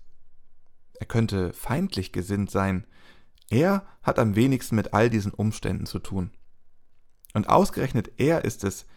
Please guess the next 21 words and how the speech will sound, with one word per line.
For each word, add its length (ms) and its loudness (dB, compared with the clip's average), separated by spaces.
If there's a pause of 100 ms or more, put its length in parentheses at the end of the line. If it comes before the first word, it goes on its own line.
(320)
der 60 -4
die 180 -2
Wendung 360 6
in 120 -2
dieser 180 -2
Geschichte 420 -4
bringt. 440 -4 (1080)
Der 80 2
Samariter 580 6
setzt 260 2
sich 160 -4
über 120 2
die 120 0
Konventionen 920 2
von 340 -2 (300)
Nächster 800 2 (260)
und 380 -8
Fremder 680 2 (360)
und 320 -4
Feind 420 0 (120)
hinweg. 480 -4